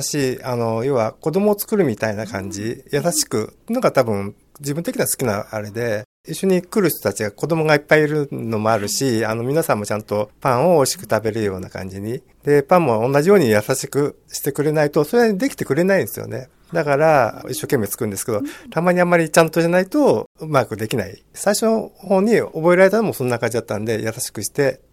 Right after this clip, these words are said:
Speaker 1: 作んないといけないみたいなことで。
Speaker 2: そうですか。
Speaker 1: はい。
Speaker 2: 本当に一つ一つ優しい味がしますもんね。
Speaker 1: はい、そうですね。
Speaker 2: ねえ、
Speaker 1: はい。
Speaker 2: そういう気持ちを込めて、一つ一つで手作りをされているわけなんですけれども、本当に多くのパンを作ってらっしゃいますけれども、
Speaker 1: は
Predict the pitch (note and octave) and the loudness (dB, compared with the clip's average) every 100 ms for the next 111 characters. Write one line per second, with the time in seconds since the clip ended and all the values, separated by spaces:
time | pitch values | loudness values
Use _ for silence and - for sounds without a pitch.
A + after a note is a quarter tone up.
0 | - - B2+ G#2+ G#2+ B2 G#2 G2+ G2 G2+ | -14 -8 -6 -4 -4 -4 -4 -8 -12 -16
1 | G#2 G#2+ G#2 G2 - - - - - - | -18 -16 -16 -16 -18 -20 -20 -20 -20 -20
2 | - A#2 A2 G#2 - F#3+ F3+ _ _ _ | -12 -6 -4 -4 -6 -20 -20 _ _ _
3 | _ F3 A3+ A#3+ A#3+ A#3 B3 B3 B3+ A#3+ | _ -12 -10 -6 -8 -4 -6 -6 -6 -6
4 | B3+ G#3 D#3+ D#3 G3 A3+ G3 A#3 A3+ A#3+ | -8 -6 -6 -6 -6 -6 -2 -4 -2 -4
5 | B3 B3+ C4+ C4+ A#3 D#3+ D3+ F3 F#3 - | -4 -2 -4 -4 -6 -6 -12 -14 -14 -10
6 | B2+ A2+ - A#2 A2 - - G#2+ G#2+ A2 | -6 -6 -6 -12 -14 -16 -16 -14 -12 -12
7 | E3+ F3+ G3 G#3 A3 A#3 A#3+ B3+ B3+ A#3 | -14 -14 -14 -14 -16 -16 -14 -12 -14 -14
8 | G3 F#3+ F#3 - G3+ F#3+ G3+ G3 D4 F4 | -14 -14 -14 -12 -10 -10 -12 -8 -8 -6
9 | D#4+ A#3+ G3 D#3+ F3+ F3 F#3+ - D#4 C4 | -6 -2 -2 -4 -10 -12 -10 -8 -6 -4
10 | C4 A3+ G#3 A3+ G#3+ F3 F3+ F3+ F#3 G#3 | -4 -4 -8 -8 -8 -8 -10 -12 -10 -8
11 | G#3 A3+ A3 G3 E3+ D#3+ - E3 D#3+ E3+ | -8 -8 -8 -10 -10 -12 -14 -16 -14 -10
12 | G3 A#3 - F3+ A3 A#3 G#3+ B3+ C4+ - | -2 -2 -2 -8 -6 -6 0 2 2 0
13 | F#3+ D#3 D#3 - F#3 E3+ D#3 G#2+ F3 D#3+ | -4 -2 -4 -4 -4 -4 -6 -10 -12 -10
14 | D#3 D#3+ - F3+ F3+ F#3 - D#3+ D3+ C#3+ | -10 -8 -8 -8 -8 -10 -10 -10 -10 -10
15 | D#3 F#3 F3 | -6 -2 -2